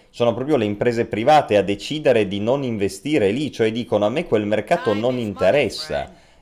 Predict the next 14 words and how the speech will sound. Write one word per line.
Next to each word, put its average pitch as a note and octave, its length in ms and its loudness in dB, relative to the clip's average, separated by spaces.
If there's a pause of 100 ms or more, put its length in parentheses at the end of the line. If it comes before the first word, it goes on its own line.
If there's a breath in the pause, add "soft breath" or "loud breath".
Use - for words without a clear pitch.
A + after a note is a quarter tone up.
Grazie C3 320 2
mille C3+ 280 -4
tra G#2 140 2
l'altro B2 240 2
a - 20 6
Alessandro A#2 480 -2
sei A#2+ 240 -4
sette C3+ 400 -6
quattro A#2+ 260 0
uno B2 180 -2
che A2 100 -4
è - 20 -2
diventato F2+ 500 -4
postumano. D2+ 720 -8